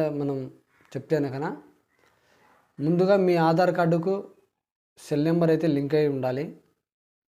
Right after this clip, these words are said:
అట్లా మీ సేవ సెంటర్ కానీ ఇట్లా సచివాలయం కానీ వెళ్ళినారంటే కనుక, మీరు ఏదైతే అంగవైకల్యం కలిగి ఉన్నారో వాళ్ళకి చెప్తే కనుక, ఆ సైట్ ఓపెన్ చేసి మీకు ఎక్కడైతే అనుకూలంగా ఉంటుందో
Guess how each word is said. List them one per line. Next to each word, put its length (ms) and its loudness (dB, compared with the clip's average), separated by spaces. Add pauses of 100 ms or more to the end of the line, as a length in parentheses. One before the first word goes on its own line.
(680)
అట్లా 260 -8 (640)
మీ 160 0
సేవ 240 2
సెంటర్ 320 0
కానీ 220 0 (100)
ఇట్లా 160 -10
సచివాలయం 540 0
కానీ 180 0
వెళ్ళినారంటే 560 -2
కనుక, 260 -10 (760)
మీరు 240 2
ఏదైతే 360 4
అంగవైకల్యం 640 0
కలిగి 280 -4
ఉన్నారో 260 -2
వాళ్ళకి 280 -6
చెప్తే 260 -4
కనుక, 200 -4 (200)
ఆ 100 -6
సైట్ 300 -2 (100)
ఓపెన్ 280 0
చేసి 260 -2 (1000)
మీకు 300 0
ఎక్కడైతే 480 2
అనుకూలంగా 480 2
ఉంటుందో 360 -2